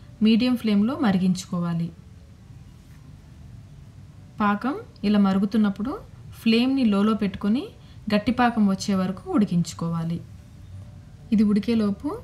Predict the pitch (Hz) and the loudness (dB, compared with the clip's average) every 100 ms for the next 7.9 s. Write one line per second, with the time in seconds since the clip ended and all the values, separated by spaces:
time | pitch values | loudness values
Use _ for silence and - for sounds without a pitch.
0 | - - - 214 269 262 214 208 214 220 | -16 -14 -2 0 2 0 -2 0 0 0
1 | 240 226 208 214 202 196 208 208 220 208 | 0 2 2 4 4 4 2 0 0 2
2 | 196 - 185 180 - 175 180 220 233 196 | 2 0 -6 -6 -6 -2 -2 -2 -2 -2
3 | 202 269 392 - - 214 214 - 214 233 | -2 -4 -8 -14 -10 -4 -4 0 2 4
4 | 202 202 214 226 226 208 214 349 - - | 4 4 4 2 2 0 -2 -4 -8 -18
5 | - - - 202 196 202 202 208 196 - | -20 -10 0 0 2 2 2 0 -2 0
6 | 196 285 302 233 220 240 226 - 208 247 | 0 0 -2 -2 0 0 0 0 0 0
7 | 247 202 185 185 170 165 165 160 | 2 2 2 0 0 0 -2 -2